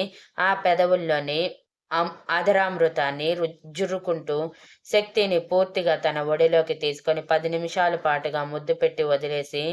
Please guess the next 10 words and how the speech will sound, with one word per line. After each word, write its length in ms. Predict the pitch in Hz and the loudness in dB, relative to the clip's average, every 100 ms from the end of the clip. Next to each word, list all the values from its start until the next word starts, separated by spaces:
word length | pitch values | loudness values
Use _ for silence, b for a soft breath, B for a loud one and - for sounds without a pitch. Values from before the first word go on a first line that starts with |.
| 185 b b b - | -8 b b b -4
"ఇలా 260 | 175 196 196 | 0 2 2
సరిపోతుందా 800 | 202 190 185 202 196 165 151 156 | 2 2 2 -2 0 -2 0 -2
ప్రామిస్? 580 | 160 196 208 262 415 - - _ _ _ _ - | 0 0 0 0 -2 -6 -20 _ _ _ _ -10
ఇంకా 300 | 220 220 240 214 | -8 0 0 2
గట్టిగా 460 | 180 175 208 196 | 0 0 -2 0
చేయమంటావా?" 800 | 175 156 139 139 131 135 135 143 151 - b b b | 0 -2 -4 -4 -6 0 2 2 -2 -14 b b b
అని 200 | 190 190 | 0 0
కొంటెగా 540 | 170 170 170 190 175 156 | 2 0 2 0 4 4
అడిగాడు. 460 | 143 147 151 156 185 - _ _ _ _ _ _ _ _ _ _ _ _ _ _ _ _ _ _ _ _ _ 170 180 _ _ _ _ _ _ _ _ _ _ _ _ _ _ _ | 2 2 2 2 0 -6 _ _ _ _ _ _ _ _ _ _ _ _ _ _ _ _ _ _ _ _ _ _ _ _ _ _ _ _ _ _ _ _ _ _ _ _ _ _
శక్తి 360 | 214 208 - | 0 0 2